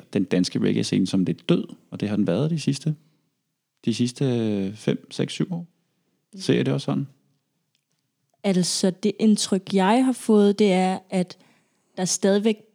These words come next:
Speaker 2: bliver holdt nogle ting en gang imellem. For eksempel, øh, det der Natasha Remembrance og Bob Marleys fødselsdag og sådan noget, men der er ikke rigtig nogen nye ansigter. Det er meget de samme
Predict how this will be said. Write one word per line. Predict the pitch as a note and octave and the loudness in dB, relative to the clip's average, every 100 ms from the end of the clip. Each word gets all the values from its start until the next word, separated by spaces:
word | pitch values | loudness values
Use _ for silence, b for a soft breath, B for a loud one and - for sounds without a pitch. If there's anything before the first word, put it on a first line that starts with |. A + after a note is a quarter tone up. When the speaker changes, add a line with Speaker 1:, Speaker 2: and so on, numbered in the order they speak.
| _ | _
Speaker 2:
bliver | G#3 C4+ B3 | 2 4 4
holdt | G3 A#3+ A#3+ A3+ | 4 4 4 2
nogle | G#3 G3 | 0 0
ting | F#3 - C4 A3+ | 0 2 4 6
en | G3+ | 4
gang | G3+ G3+ | 4 4
imellem. | G3+ G#3+ G3+ G3 F#3+ F3+ B B B B B _ | 6 6 6 4 2 -2 B B B B B _
For | - | -6
eksempel, | F3+ - - B3 A#3 G#3+ A3 _ | -6 -2 0 2 0 -4 -8 _
øh, | F#3+ F#3 F#3 F3+ F3+ F3+ F#3 - | -2 0 0 0 0 -2 -4 -4
det | F#3 | -2
der | F3+ E3+ | -2 -2
Natasha | F#3 F#3 - G3+ F#3+ G#3+ | -2 -2 0 2 2 2
Remembrance | G3+ F#3 F3+ F#3+ A#3+ B3+ B3 A#3+ - _ | 2 4 2 2 2 2 0 -2 -12 _
og | - F#3 F3 E3+ | -2 2 2 0
Bob | E3 F3+ | -2 -4
Marleys | F#3 F3+ F#3 G#3+ - | 0 0 0 0 2
fødselsdag | G#3 G3 A3 - G3+ | 0 2 0 0 0
og | F#3+ | 2
sådan | G3 | 2
noget, | F#3 F#3+ | 0 2
men | G3+ | 2
der | G3 F#3+ | 2 0
er | F3 F#3 | 0 0
ikke | F3+ - A3 | -4 -6 -4
rigtig | G#3+ - | -4 -2
nogen | G3+ F#3+ F#3+ F#3+ | -2 0 0 2
nye | G#3 C4 D#4+ D4+ | 4 4 4 2
ansigter. | F#3 F3+ - - E3 - - E3 - _ _ _ _ _ | 0 0 0 -2 -4 -8 -10 -10 -12 _ _ _ _ _
Det | G3+ | -4
er | |
meget | F#3+ F3+ G3+ | 0 0 -2
de | |
samme | G#3+ G#3 F#3+ G#3+ A3+ | -2 0 2 2 2